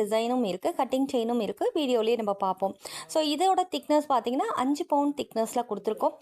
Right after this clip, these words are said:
உங்களுக்கு ஒரு சவரன், ரெண்டு சவரன் திக்னஸ்ல இருந்து பத்து, பதினஞ்சு, இருபது சவரன் திக்னஸ் வரைக்குமே இருக்கு. இது வந்து மூணு சவரன் திக்னஸ் வரும். சரிங்களா? உங்களுக்கு ட்வென்டி ஃபோர், அதாவது பத்து புடி வேணும் அப்படின்னாலும் வாங்கிக்கலாம்,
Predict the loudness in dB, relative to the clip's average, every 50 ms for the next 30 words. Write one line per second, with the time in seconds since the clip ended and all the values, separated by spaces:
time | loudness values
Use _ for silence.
0 | -16 -16 -16 -10 -4 -2 -2 0 2 2 4 4 4 2 2 4 4 4 6 4
1 | 2 2 0 0 0 0 0 0 2 2 2 0 0 -2 -4 -4 -2 -4 -2 0
2 | 0 0 0 0 0 0 0 -2 -2 -4 _ -20 -20 -20 _ 0 0 0 0 -2
3 | -6 -2 0 0 0 2 0 0 0 0 0 0 2 2 2 2 0 0 0 0
4 | 0 2 0 0 0 -2 -2 -2 -2 -2 -2 -2 -4 -4 -2 -2 0 0 0 0
5 | -2 -2 -4 -4 -6 -8 -6 -4 -2 0 0 2 0 0 0 -2 -2 0 0 2
6 | 2 2 2 2 0 0 -2 -2 -2 -2 -4 -4 -4 -6 -4 -4 -4 -2 -2 -4
7 | -4 -4 -6 _ _ -18 -16 -16 -16 -10 -6 -4 -2 -2 0 2 2 2 2 2
8 | -2 -4 -4 -4 -2 0 0 0 0 0 0 0 2 2 2 2 0 0 0 -2
9 | -2 0 -2 -2 -2 -2 -6 -4 -2 0 0 0 2 2 2 2 2 2 0 0
10 | 0 -2 -4 -2 -2 -2 0 0 0 0 -2 -2 -2 0 -2 -2